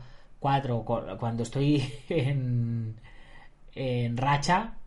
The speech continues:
¿no? En, en temporada de competición, peleo cuatro, cinco, seis, siete veces al año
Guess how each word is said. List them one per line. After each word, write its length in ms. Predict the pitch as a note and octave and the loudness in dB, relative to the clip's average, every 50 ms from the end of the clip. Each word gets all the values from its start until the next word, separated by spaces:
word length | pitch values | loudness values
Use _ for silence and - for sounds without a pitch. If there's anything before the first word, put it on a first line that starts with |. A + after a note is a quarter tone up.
| - - - | -12 -12 -8
¿no? 180 | - C#3 D3+ E3+ | -4 -2 -2 0
En, 380 | E3 C#3+ B2+ B2 B2 B2 B2 | 0 0 -2 -2 -2 -2 -2
en 100 | - C3+ | -2 0
temporada 400 | C#3 C3+ B2+ B2 C#3 C3 C3 B2+ | 0 0 0 0 0 2 2 2
de 80 | B2+ B2 | 2 0
competición, 640 | - B2+ B2 B2+ A#2+ A#2 A#2+ A#2 C3 C3+ C#3+ D#3+ D#3+ - - - - - - | -2 -2 -2 -2 0 -2 -2 -2 -2 -2 -2 -2 -4 -6 -12 -16 -16 -16 -8
peleo 300 | - B2+ B2 C3+ C#3 C#3 | -4 -2 0 2 0 2
cuatro, 300 | C#3+ D#3 D3+ D3+ D3+ C3+ | 2 2 2 4 2 0
cinco, 340 | B2+ D#3+ D#3+ D#3+ D#3 D3 C3 | 2 2 2 2 2 2 0
seis, 280 | - D#3 D#3 D3+ C#3+ C#3+ | 2 2 2 2 2 2
siete 220 | - D#3+ D3 C#3+ | 0 0 2 2
veces 260 | C3+ C#3+ C3+ C3 - | 2 2 0 0 -2
al 120 | B2+ B2 C#3 | 0 0 2
año 240 | D#3+ E3 E3 F3+ | 2 2 2 0